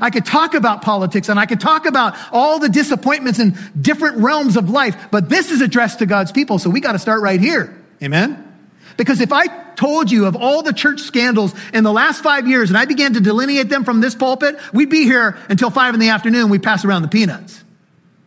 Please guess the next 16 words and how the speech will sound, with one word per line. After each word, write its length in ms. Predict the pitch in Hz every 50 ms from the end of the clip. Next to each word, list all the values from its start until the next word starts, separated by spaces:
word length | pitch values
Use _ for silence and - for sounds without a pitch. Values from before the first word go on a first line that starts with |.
| _ _ _ _ _ _ _
There's 140 | - 226 -
people 260 | - 320 339 302 262
falling 380 | 180 - 254 277 294 277 240 208
left 240 | 220 294 294 - 247
and 140 | 233 202 190
right 280 | 254 294 285 254 247 - - - -
who 140 | - 277 269
have 100 | 247 185
been 240 | 262 262 226 185
given 640 | 165 214 285 - - 359 339 302 240 175 135 104 - - - - _ _ - _ _
positions 560 | - 269 254 165 165 294 330 - 294 302 254
of 100 | 247 214
authority 380 | 208 190 - 285 311 320 294 262
in 80 | 233 220
the 80 | 202
church. 380 | 190 - 294 311 247 - -